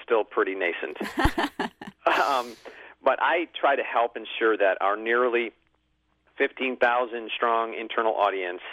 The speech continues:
Speaker 1: of all clergy, employees at parishes, schools, agencies, and our pastoral center have the information that they need to do their jobs, their ministries, uh, have opportunities to communicate effectively and efficiently up and down the chain,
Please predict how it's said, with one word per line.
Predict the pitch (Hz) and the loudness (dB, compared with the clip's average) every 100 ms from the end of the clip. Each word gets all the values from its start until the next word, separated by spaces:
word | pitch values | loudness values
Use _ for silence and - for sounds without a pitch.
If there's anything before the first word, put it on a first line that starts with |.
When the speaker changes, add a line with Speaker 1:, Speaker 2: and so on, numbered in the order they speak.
| - | -2
Speaker 1:
of | 92 92 85 - | 2 2 0 -4
all | - 90 | 0 0
clergy, | - - 135 120 123 123 120 120 | 0 0 0 0 -4 -4 -4 -6
employees | 92 - 117 113 113 104 | -10 0 2 2 0 -2
at | - | -2
parishes, | - 107 104 - 104 104 95 - _ - | 2 2 0 -2 -2 -2 -4 -16 _ -12
schools, | - 104 104 101 - | -2 2 4 2 -2
agencies, | 98 95 - 98 92 87 | -4 -6 -6 -4 -4 -2
and | 82 | -2
our | 85 | 0
pastoral | 110 117 - 104 - | 0 0 -4 -8 -8
center | 87 85 85 - - - - - _ | -4 -2 -2 -4 -20 -20 -20 -20 _
have | 101 117 | 0 0
the | 113 123 | -2 -10
information | - 107 104 98 95 87 | -8 -4 -2 -2 -2 -6
that | - | 0
they | 110 117 | 0 0
need | 110 92 85 82 _ _ _ _ _ - | -2 -4 -4 -10 _ _ _ _ _ -8
to | |
do | 92 101 | 0 2
their | 101 | 2
jobs, | 98 107 107 110 98 - | 4 2 2 -2 -4 -8
their | 92 | -6
ministries, | 90 104 104 - 110 104 98 101 - _ 76 | -2 -2 -2 -2 0 0 0 -6 -12 _ -6
uh, | 78 78 | -4 0
have | - 98 | 0 2
opportunities | 98 - 101 - 113 104 101 - | 2 -2 -8 -6 -6 -4 -4 -6
to | 104 | -8
communicate | - 107 95 - 90 | -4 -4 -2 0 0
effectively | - 107 104 - 104 101 | 0 -2 -2 -4 -8 -6
and | |
efficiently | 92 107 101 104 95 90 80 _ _ _ - | -4 -2 -2 -2 -4 -4 -6 _ _ _ 0
up | 120 - | 0 0
and | 113 | -2
down | 107 117 | 0 0
the | 131 | -2
chain, | - 143 143 | -2 -2 -2